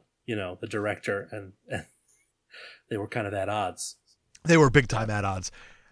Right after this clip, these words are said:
Speaker 2: One of the things that keeps coming up in the commentaries and everything I read about this movie is Pontius Pilate's palace.
Speaker 1: Yes.
Speaker 2: How apparently the side behind the camera is so elaborately detailed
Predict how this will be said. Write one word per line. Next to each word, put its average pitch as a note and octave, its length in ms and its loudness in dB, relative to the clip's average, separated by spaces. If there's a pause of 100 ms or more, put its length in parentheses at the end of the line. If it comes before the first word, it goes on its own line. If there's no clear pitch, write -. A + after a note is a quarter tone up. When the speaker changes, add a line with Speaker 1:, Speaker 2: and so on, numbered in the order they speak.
(240)
Speaker 2:
One G#3+ 220 6
of A#3+ 80 6
the B3 80 12
things G3 280 4
that D3 220 6
keeps D#3 300 0
coming D3+ 320 0
up B2+ 220 0 (420)
in F#3 160 0
the F3+ 80 0
commentaries C3 540 4
and A2+ 80 0
everything C#3 280 2
I B2 40 4
read A2+ 260 4
about G#2+ 280 4
this G#2+ 380 0
movie A#2+ 340 0
is A2 320 -2 (140)
Pontius C3 320 2
Pilate's G#2+ 540 0 (180)
palace. C#3 520 0 (300)
Speaker 1:
Yes. G#2+ 500 0 (540)
Speaker 2:
How F#3+ 180 6
apparently D3+ 760 2 (440)
the D#3+ 100 6
side F3 380 8
behind D#3 360 6
the C#3 80 2
camera A#2 520 2 (100)
is B2+ 340 0
so D#3 500 6
elaborately B2 880 4
detailed A#2 580 0